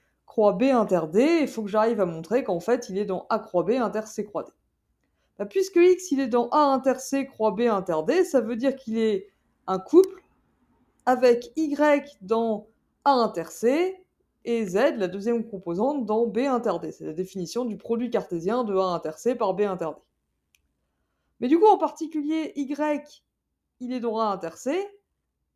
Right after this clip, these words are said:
et A inter C, c'est inclus dans A, donc Y appartient à A.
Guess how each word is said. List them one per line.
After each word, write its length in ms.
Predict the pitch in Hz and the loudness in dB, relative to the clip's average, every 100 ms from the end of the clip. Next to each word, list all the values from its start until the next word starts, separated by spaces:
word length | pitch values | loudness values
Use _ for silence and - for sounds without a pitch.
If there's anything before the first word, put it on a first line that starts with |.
| _ _ _ _ | _ _ _ _
et 140 | 240 220 | -6 -4
A 100 | 202 | -2
inter 220 | 208 220 | -4 -6
C, 180 | 220 254 | -6 -8
c'est 140 | 247 | -8
inclus 300 | 180 175 - | -8 -10 -10
dans 200 | 165 165 | -6 0
A, 140 | 294 339 | 0 0
donc 220 | 233 214 | -4 -8
Y 300 | 185 226 277 | -6 -4 -2
appartient 280 | 220 202 - | -4 -8 -6
à 200 | 262 262 | -4 -4
A. 260 | 220 277 | -6 -8